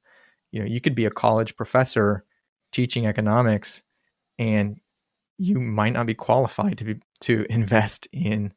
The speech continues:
companies. So, um, it's, that's insane. And, and that's creating a ton of problems. And um, and how are you gonna control this anyway? Because now with crypto,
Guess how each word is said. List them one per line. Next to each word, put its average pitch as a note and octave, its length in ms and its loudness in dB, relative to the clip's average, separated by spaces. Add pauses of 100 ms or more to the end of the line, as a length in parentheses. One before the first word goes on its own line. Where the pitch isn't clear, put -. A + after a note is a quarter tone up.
(380)
companies. - 560 -4 (480)
So, A2 480 2 (420)
um, A2+ 340 0 (1080)
it's, - 320 -2
that's C#3+ 460 0
insane. G#2 520 2
And, A#2+ 180 0
and A#2 140 0
that's C3 220 0
creating G#2+ 560 0
a A#2+ 80 -2
ton - 200 -2
of A2+ 60 0
problems. G#2 680 2 (100)
And G2+ 560 -2 (600)
um, G#2 440 0 (1300)
and G#2 100 0
how A2 100 0
are B2+ 40 2
you C3+ 80 2
gonna C3 120 2
control A2+ 400 0
this G#2+ 200 0
anyway? A2 340 -2
Because G#2+ 600 -2 (720)
now A#2+ 200 2
with A2+ 160 -4
crypto, G#2 640 0